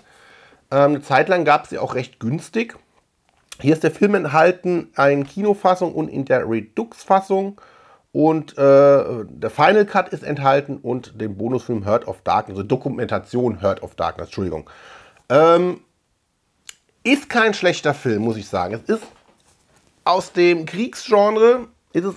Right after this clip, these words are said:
auf jeden Fall ein Klassiker. Ja? Ähm, grad wegen den bekannten Szenen mit den Hubschraubern und so zwei, drei Sprüchen.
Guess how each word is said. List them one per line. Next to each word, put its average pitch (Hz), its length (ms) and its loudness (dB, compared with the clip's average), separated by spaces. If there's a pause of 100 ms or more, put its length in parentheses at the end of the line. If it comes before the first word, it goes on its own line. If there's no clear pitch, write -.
(120)
auf 160 180 0
jeden 180 220 -4
Fall 165 360 2
ein 160 120 -6
Klassiker. 131 680 -4 (140)
Ja? 120 320 -4 (560)
Ähm, 156 320 4
grad 180 420 0
wegen 170 260 -2
den 160 220 0
bekannten 151 560 -4
Szenen 202 380 -6
mit 147 100 -4
den 139 140 -6
Hubschraubern 180 680 0
und 135 140 -6
so 131 80 -12
zwei, 147 300 2
drei 120 260 -2
Sprüchen. 202 560 -6